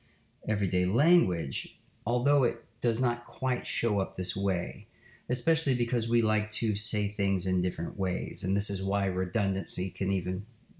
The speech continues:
become a problem. But suppose you hear a mother or father telling a child,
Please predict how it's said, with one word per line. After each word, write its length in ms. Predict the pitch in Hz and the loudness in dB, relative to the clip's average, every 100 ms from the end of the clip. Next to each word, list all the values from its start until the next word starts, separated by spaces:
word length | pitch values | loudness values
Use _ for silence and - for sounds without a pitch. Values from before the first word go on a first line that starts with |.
| - | -10
become 280 | - 95 87 | -4 -2 -2
a 40 | |
problem. 560 | - 151 131 - - - _ - - - - - | -2 0 0 -2 -8 -12 _ -16 -16 -16 -14 -4
But 160 | 196 | 2
suppose 460 | - 185 220 240 233 | 2 2 2 2 4
you 100 | 190 | 4
hear 300 | 143 151 131 | 4 2 2
a 120 | - | 2
mother 480 | 120 120 110 107 107 | 2 4 2 2 0
or 380 | 78 95 95 98 | 0 0 0 -2
father 500 | - 98 95 95 101 - _ | -2 -2 0 0 -2 -12 _
telling 340 | - 110 98 95 | -2 0 2 2
a 60 | |
child, 540 | 90 101 92 92 90 | 0 -2 0 0 -2